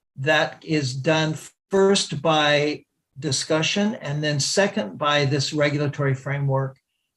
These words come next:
that facilitates that and that rewards you, that rewards the private sector and rewards the public sector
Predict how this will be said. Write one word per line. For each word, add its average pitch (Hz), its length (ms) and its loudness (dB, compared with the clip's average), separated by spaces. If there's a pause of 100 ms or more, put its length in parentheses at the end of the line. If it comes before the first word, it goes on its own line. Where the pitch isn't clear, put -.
(200)
that 147 420 -2 (200)
facilitates 139 800 -2
that - 260 -10 (400)
and 160 100 6
that 185 160 6
rewards 202 800 4 (140)
you, - 300 -8 (680)
that 170 160 0
rewards 208 600 4
the 160 100 -2
private 131 400 -4
sector - 420 -12 (160)
and 170 160 4
rewards 196 480 6
the 165 100 2
public 135 380 -4
sector 131 540 -8